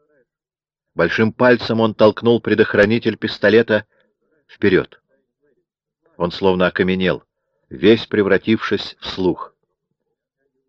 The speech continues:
«Они поймут, что я дома», прохрипел я.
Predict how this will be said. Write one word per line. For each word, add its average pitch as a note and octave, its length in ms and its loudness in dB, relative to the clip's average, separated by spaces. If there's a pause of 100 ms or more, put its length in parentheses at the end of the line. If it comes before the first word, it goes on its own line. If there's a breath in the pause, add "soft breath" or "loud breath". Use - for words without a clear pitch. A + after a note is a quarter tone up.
(760)
«Они D3 320 -2
поймут, D#3 420 2
что - 220 -2
я D#2+ 180 4
дома», C#2+ 400 -6 (960)
прохрипел E2 540 -2
я. C#2+ 240 -6